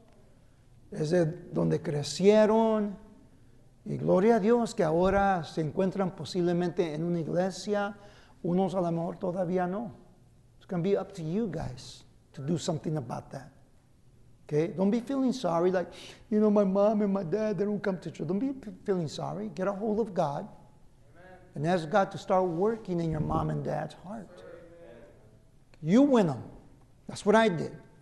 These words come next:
You win 'em. Tú gánalos. No esté allí, ¿verdad? De este little pity party, you know, "Ah, it ain't fair, you know, my friends have it better than I do."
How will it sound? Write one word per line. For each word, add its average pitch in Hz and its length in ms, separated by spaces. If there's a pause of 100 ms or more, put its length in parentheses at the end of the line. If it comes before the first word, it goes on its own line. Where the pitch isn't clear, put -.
(520)
You 190 180
win 220 280
'em. 139 180 (400)
Tú 240 140
gánalos. 170 640 (480)
No 165 80
esté 226 180
allí, 214 320
¿verdad? 190 600 (220)
De 175 80
este 170 460
little 185 240
pity 196 400
party, 180 680
you 175 60
know, 175 420 (380)
"Ah, 160 200
it 175 100
ain't 202 200
fair, 185 560
you 165 100
know, 170 80
my 170 160
friends 175 260
have 175 160
it 165 100
better 180 240
than 180 200
I 190 160
do." 170 360